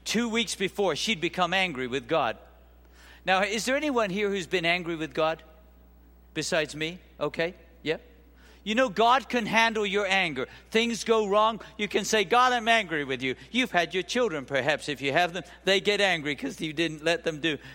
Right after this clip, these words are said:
But you don't stop loving them. You do not push them away, do you? You hold them close to you. They get over their little bit, little tantrum, right? You love them. But this young lady made a very foolish decision. She said, "God, get out of my life,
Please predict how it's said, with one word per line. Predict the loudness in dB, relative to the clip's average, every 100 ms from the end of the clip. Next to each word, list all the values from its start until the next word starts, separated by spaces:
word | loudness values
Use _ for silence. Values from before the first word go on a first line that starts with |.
| -6
But | -2
you | 2
don't | 2 0 -4
stop | 2 2 2
loving | 2 2 2 0
them. | -2 0
You | 0
do | 2
not | 2 0 0
push | -4 -4 -4
them | -4
away, | -2 2 2 2
do | -2
you? | -2 -4 -6 -14 -6
You | -2 2
hold | 2 2 -2
them | -8
close | 0 0 0 -2
to | -2
you. | -2 -4 -10 -2
They | 0
get | 4 4
over | 4 0 -2
their | -2 -2
little | 0 -2
bit, | -4 -8 -6
little | -6 -4
tantrum, | -2 -2 -2 -6
right? | 0 0 0 -6 -14
You | -4 0
love | 4 4 2
them. | -2 -4 -6 -2
But | 0 2
this | 0 0 2
young | 0 2
lady | 2 2 0
made | 0 0
a |
very | 0 -2 -2
foolish | -2 -4 -4 -8
decision. | -8 -4 -4 -2 -4 -8 -14
She | -6 -4
said, | 2 0 2
"God, | 4 6 4 2
get | 2 6
out | 6 4
of | 2
my | 2 2
life, | 4 4 4 2